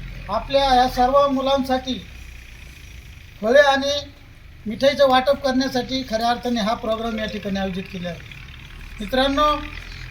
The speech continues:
आदरणीय धनश्रीताई विखे पाटील आणि विखे पाटील घराणं हे जर बघितलं तर प्रवरा परिसरामध्ये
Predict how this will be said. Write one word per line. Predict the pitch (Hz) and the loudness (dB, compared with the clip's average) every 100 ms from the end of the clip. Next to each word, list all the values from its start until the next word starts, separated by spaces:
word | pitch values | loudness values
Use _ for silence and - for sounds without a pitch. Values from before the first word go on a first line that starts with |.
| - - - - 175 | -16 -16 -16 -12 -8
आदरणीय | 214 269 269 277 277 285 262 - - - - - 180 | 0 2 4 4 4 4 0 -8 -14 -14 -14 -8 -2
धनश्रीताई | 226 254 - 285 285 277 | -2 -2 -4 -2 4 4
विखे | 277 - | 4 -2
पाटील | 285 285 277 269 | 0 2 2 0
आणि | 269 277 | 0 0
विखे | 262 - 277 | -2 0 0
पाटील | 269 269 | 0 -4
घराणं | 277 143 262 262 190 - - - - - - - - - | 0 2 4 2 0 -4 -12 -14 -18 -20 -20 -20 -20 -12
हे | 220 | 2
जर | 277 | 4
बघितलं | 254 262 262 302 294 277 - - - - - - - | 4 0 0 0 4 4 2 -10 -20 -20 -20 -20 -8
तर | 254 | -6
प्रवरा | - 247 269 285 302 | -4 0 2 4 4
परिसरामध्ये | 294 285 294 277 285 285 294 285 254 | 4 2 2 2 2 2 4 4 4